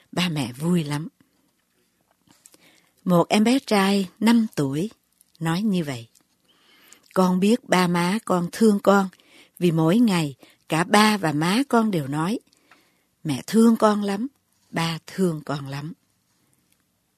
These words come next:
Thưa quý vị, đối với những em có ngôn ngữ yêu thương chính là lời khẳng định, không điều gì quan trọng hơn đối với các em, và cũng không điều gì khiến các em cảm thấy được yêu thương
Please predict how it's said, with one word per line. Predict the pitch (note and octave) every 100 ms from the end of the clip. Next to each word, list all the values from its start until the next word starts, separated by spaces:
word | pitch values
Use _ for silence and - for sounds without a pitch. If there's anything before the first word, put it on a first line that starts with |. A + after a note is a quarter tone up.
| _ -
Thưa | G3 F#3+ E3+
quý | - G3+
vị, | F3+ D3+ - - - - _
đối | F#3+ B3+
với | C4+
những | G#3 D#3
em | - G3+ G3
có | A#3 A#3
ngôn | A3+ A#3 G#3+
ngữ | F3 C#3+ D3+ F3
yêu | G#3 G#3
thương | - G#3+ G3+ -
chính | A3 A3+ -
là | D#3+ D#3+
lời | D#3+ D#3
khẳng | - F3 C#3 G3+
định, | G#3 C#3+ - _ _ _ - _ -
không | B3+ B3+
điều | G#3 D#3
gì | D3 C#3+ -
quan | G3+ G#3 F#3+
trọng | F3 C3 D3+
hơn | E3 F3 E3
đối | E3
với | F#3 G#3
các | G#3
em, | - F3 D#3+ D#3+ _ - -
và | - F3+
cũng | F#3+ A3+
không | - C4 B3
điều | G3 D3+
gì | C#3+ D3 C#3 -
khiến | A3+ B3+
các | D4 C4+
em | - G#3 G3+
cảm | D#3 C#3 E3
thấy | B3 B3 C4+
được | D#3 B2+
yêu | - G#3
thương | G#3 A3 A3